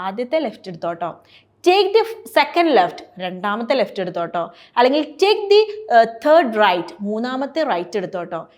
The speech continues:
"Take the ഫസ്റ്റ് റൈറ്റ്." ഒന്നാമത്തെ റൈറ്റ് എടുത്തോട്ടോ എന്നൊക്കെ എടുത്തോട്ടോ എന്ന് പറഞ്ഞിട്ടാണ് നമ്മൾ പറയുക അല്ലേ? അവിടെ നമ്മൾ നോക്കുക, ടേ-, ടേക്ക് ആണ് യൂസ് ചെയ്യേണ്ടത്.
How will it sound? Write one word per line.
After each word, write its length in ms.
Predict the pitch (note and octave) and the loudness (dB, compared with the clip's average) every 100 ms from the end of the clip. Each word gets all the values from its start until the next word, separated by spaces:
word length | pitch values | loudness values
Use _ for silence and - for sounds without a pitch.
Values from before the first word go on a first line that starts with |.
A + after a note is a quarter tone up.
| _ - | _ -2
"Take 160 | E4+ F4+ | 2 2
the 60 | G#4+ F#4 | 0 2
ഫസ്റ്റ് 300 | D#4+ - A3 | 2 2 -2
റൈറ്റ്." 260 | E3+ E3 - - F3+ | -2 -4 -12 -18 -10
ഒന്നാമത്തെ 500 | G3+ G#3 A3+ A#3 C4+ | -6 -4 -4 0 0
റൈറ്റ് 220 | G3+ E3+ G3 | 0 -2 -6
എടുത്തോട്ടോ 400 | F3+ E3+ E3 E3 - - | -6 -8 -8 -10 -12 -6
എന്നൊക്കെ 300 | - E4 F4 E4+ B3+ | 0 2 4 4 4
എടുത്തോട്ടോ 500 | A3 C#4 C#4 C4+ D#4+ | 4 4 6 6 4
എന്ന് 140 | F4 D#4 | 4 2
പറഞ്ഞിട്ടാണ് 420 | G#3+ F#3+ G3 G3 | 2 0 -4 -4
നമ്മൾ 160 | F#3+ F3+ F3+ | -6 -6 -6
പറയുക 340 | F#3 E3 F3 | -8 -8 -8
അല്ലേ? 160 | E3 E3+ - _ _ | -8 -10 -14 _ _
അവിടെ 220 | G3 A#3 D4+ | -10 -6 -6
നമ്മൾ 160 | G3+ E3+ - F#3 F3 | -6 -10 -10 -10 -10
നോക്കുക, 320 | E3+ F3 F#3 D#4+ - _ _ - | -8 -4 -4 -4 -8 _ _ 0
ടേ-, 260 | G#3 F#3+ F3+ - | 2 2 -4 2
ടേക്ക് 320 | C4+ C#4+ D4+ A#3+ | 4 4 2 0
ആണ് 120 | F#3 F#3 | 0 -2
യൂസ് 180 | E3+ E3+ | -8 -8
ചെയ്യേണ്ടത്. 480 | F3 E3+ E3+ E3 | -8 -8 -4 0